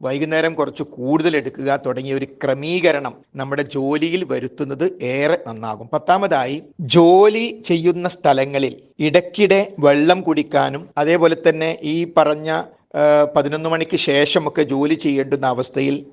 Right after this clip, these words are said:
ഇടയ്ക്കിടയ്ക്ക് തണലിലേക്ക് മാറി നിൽക്കാനും വിശ്രമിക്കാനും നമ്മൾ പ്രത്യേകം സമയം കാണണം. റൂമുകളിൽ വായു സഞ്ചാരം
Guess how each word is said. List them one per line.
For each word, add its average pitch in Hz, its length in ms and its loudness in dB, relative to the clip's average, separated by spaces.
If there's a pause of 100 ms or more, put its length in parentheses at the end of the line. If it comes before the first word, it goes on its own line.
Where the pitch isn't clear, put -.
ഇടയ്ക്കിടയ്ക്ക് 151 640 0 (120)
തണലിലേക്ക് 151 640 0
മാറി 131 320 0
നിൽക്കാനും 127 600 -6
വിശ്രമിക്കാനും 185 960 0 (100)
നമ്മൾ 135 220 -4
പ്രത്യേകം 139 640 -4 (200)
സമയം 139 600 -2
കാണണം. 110 380 -6 (280)
റൂമുകളിൽ 175 760 4 (360)
വായു 170 420 4
സഞ്ചാരം 143 640 0